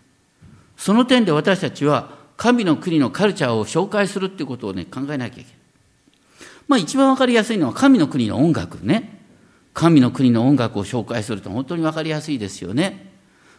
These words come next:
神の国の音楽に満ちています。で、ふと思ったんだ。神の国の料理ってのはあるのかな？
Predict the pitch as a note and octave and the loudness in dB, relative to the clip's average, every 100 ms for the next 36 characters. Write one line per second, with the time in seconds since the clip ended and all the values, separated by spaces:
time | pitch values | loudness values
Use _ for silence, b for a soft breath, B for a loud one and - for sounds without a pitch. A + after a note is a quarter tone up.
0 | b - C#3+ C3 A#2 A2+ G#2 G#2 C3+ B2+ | b -2 2 2 0 -6 -6 -4 -4 -6
1 | A2 G#2+ C#3 D3+ B2+ A2+ - - - _ | -6 -4 -4 -4 -8 -10 -12 -20 -20 _
2 | _ _ _ _ b b b b _ G2+ | _ _ _ _ b b b b _ -14
3 | - B3 G3 E3 - F2 - b b b | -4 -2 0 -2 -4 -10 -14 b b b
4 | - A#3+ D4 G#3+ - D#3+ C#3+ B2 F#3+ G#3+ | -2 4 6 6 2 2 4 2 2 2
5 | C#3 - - A#2 D3+ A#2 - F#2 F#2+ | 0 -6 -6 -4 -2 -4 -4 -8 -10